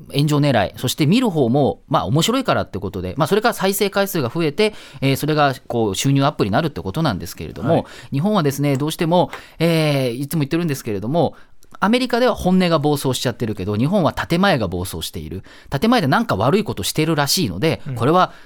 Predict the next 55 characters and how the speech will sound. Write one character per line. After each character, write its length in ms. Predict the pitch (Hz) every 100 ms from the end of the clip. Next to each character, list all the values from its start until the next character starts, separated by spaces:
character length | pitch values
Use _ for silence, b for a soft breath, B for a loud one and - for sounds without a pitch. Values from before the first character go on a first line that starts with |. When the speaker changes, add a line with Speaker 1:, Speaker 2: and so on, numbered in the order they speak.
| B
Speaker 1:
社 140 | 143
会 160 | 175 208
正 120 | 208
義 120 | 196
な 100 | 151
ん 60 | 113
だ 120 | 95
と 120 | 95
か 80 | 85
っ 40 |
て、 280 | - 95 90 -
ま 140 | 135
あ、 40 | 85
ユ-、 160 | 127 151 160
YouTuber 240 | 185 180
の 100 | 175
一 180 | 170 269
部 100 | 247
の 60 |
人 120 | 208 220
も 80 |
そ 120 | 131 107
う 40 |
や 80 | 104
っ 40 |
て 140 | 92 87
る。 120 | 73
見 160 | 165 233
て 100 | 233
る 100 | 160
人 140 | -
も 140 | 139 117
そ 160 | -
う 60 | 170
や 80 | 156
っ 60 |
て、 240 | - 151 - B B B
だ 100 | 180
か 120 | 233
ら 40 | -
い 60 |
い 40 | 196
ん 40 |
だ 120 | 175
っ 60 | 120
て 100 | -
い 20 |
う 0 |
ふ 20 | 170
う 20 |
に 80 | 110
見 140 | 143
ち 100 | 139
ゃ 40 |
う。 80 | 87